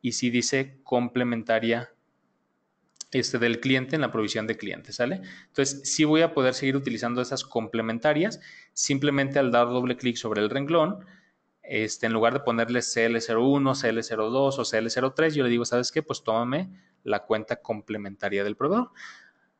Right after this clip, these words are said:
Ahorita vamos a ver para qué nos serviría ese C L cero uno, C L cero dos, porque hay algunas empresas que dicen, "A mí me funciona perfectamente con esa cuenta de provisión",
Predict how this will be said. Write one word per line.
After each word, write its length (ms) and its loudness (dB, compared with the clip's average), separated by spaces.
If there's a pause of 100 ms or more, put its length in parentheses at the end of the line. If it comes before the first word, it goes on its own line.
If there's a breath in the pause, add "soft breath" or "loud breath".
(1300)
Ahorita 240 8
vamos 220 4
a 60 4
ver 160 4
para 220 2
qué 100 2
nos 180 -4
serviría 580 -2
ese 160 -4
C 140 -2
L 200 0
cero 200 0
uno, 220 -2
C 100 -2
L 100 0
cero 240 -2
dos, 240 2
porque 520 -2
hay 360 2
algunas 300 0
empresas 240 -2
que 60 0
dicen, 220 -2
"A 40 2
mí 120 -2
me 120 -2
funciona 400 -2
perfectamente 640 -4
con 200 -6
esa 180 -8
cuenta 340 -6
de 120 -2
provisión", 540 0